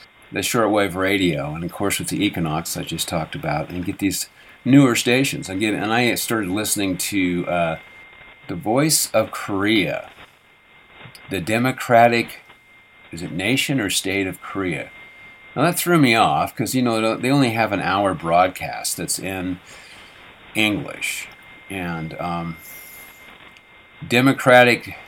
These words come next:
Korea, <laughs> I wanted to know. Turns out it's North Korea. And, um, it was pretty interesting. Uh, the music is real bizarre.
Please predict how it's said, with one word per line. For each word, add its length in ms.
Korea, 500
<laughs> 240
I 200
wanted 280
to 100
know. 320
Turns 260
out 140
it's 160
North 300
Korea. 420
And, 500
um, 420
it 20
was 140
pretty 280
interesting. 600
Uh, 120
the 120
music 440
is 200
real 180
bizarre. 540